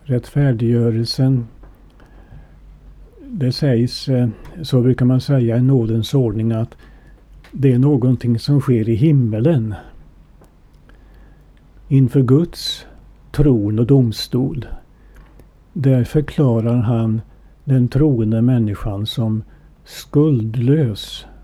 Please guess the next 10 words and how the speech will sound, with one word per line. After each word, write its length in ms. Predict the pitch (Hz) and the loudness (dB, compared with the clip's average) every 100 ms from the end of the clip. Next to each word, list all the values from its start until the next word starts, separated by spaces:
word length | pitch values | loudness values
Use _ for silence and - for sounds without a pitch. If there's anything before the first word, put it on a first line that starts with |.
| - | -6
Hon 180 | 131 120 | -2 0
har 140 | 120 | 2
inga 240 | 135 123 | 0 0
synder, 560 | 113 - 147 127 110 120 | -2 -2 0 0 0 -2
hon 220 | 110 120 | -2 -2
är 120 | 120 | -2
helt 560 | 113 127 120 113 - - - - - - | -2 -2 -2 -4 -10 -20 -20 -20 -20 -20
skuldlös. 960 | - 147 147 120 120 139 147 - - - - - - - - - - - - - - - - - - - - _ _ _ _ - - - - - - - - - - | -10 -2 0 0 -2 -2 -2 -6 -16 -20 -20 -20 -20 -20 -20 -20 -20 -20 -20 -20 -20 -20 -20 -20 -20 -20 -20 _ _ _ _ -20 -20 -20 -20 -20 -20 -20 -20 -20 -6
Och 180 | 151 147 | 0 0
sedan 640 | - 160 139 127 135 143 | 2 0 2 2 2 0